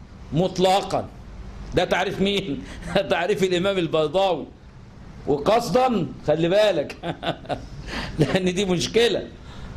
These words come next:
طيب يبقى عندنا هو، هو ده الحرام. طب لما لقينا بقى حرمت عليكم الميتة،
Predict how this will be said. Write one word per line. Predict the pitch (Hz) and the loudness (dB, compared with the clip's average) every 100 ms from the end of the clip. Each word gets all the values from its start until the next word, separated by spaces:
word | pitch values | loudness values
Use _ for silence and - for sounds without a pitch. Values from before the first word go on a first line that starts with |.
| - - - | -12 -12 -2
طيب | 185 254 226 202 | 2 4 4 0
يبقى | 214 214 | 0 0
عندنا | 214 247 262 | 0 0 2
هو، | 247 226 - | 2 -2 0
هو | 226 269 240 | 2 2 2
ده | 220 233 | 2 0
الحرام. | 185 185 180 180 185 180 156 - - - - - - - - - - - - - | -2 -4 -4 0 0 0 -2 -10 -16 -16 -14 -14 -12 -12 -10 -8 -6 -6 -4 0
طب | 175 196 | 2 4
لما | 220 226 | 2 4
لقينا | 233 247 302 294 | 2 2 2 4
بقى | 277 254 190 175 | 4 4 2 0
حرمت | 226 269 277 - | 0 2 2 2
عليكم | 208 226 247 240 220 | 4 4 2 2 0
الميتة، | 214 196 208 202 - 180 175 170 | 0 2 0 0 0 2 4 4